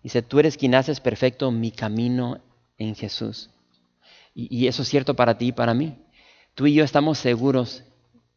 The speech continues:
en ese camino perfecto, en ese camino de verdad, en ese camino de vida, en el camino que es Jesús. ¿Sí?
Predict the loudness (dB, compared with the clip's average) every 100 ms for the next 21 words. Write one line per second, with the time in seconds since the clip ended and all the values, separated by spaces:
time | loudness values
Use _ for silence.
0 | -8 -4 -2 0 2 2 0 0 -4 -6
1 | -2 -2 -2 -6 -4 -2 -2 -2 -2 0
2 | 0 0 -2 -4 -4 -2 -2 -2 -2 -2
3 | -4 -8 _ _ _ _ _ _ _ _
4 | _ _ -12 -8 -2 0 2 0 -2 -4
5 | -4 -6 -10 -10 -12 -14 _ _ _ _
6 | _ _ _ _ _ -6 -4 -4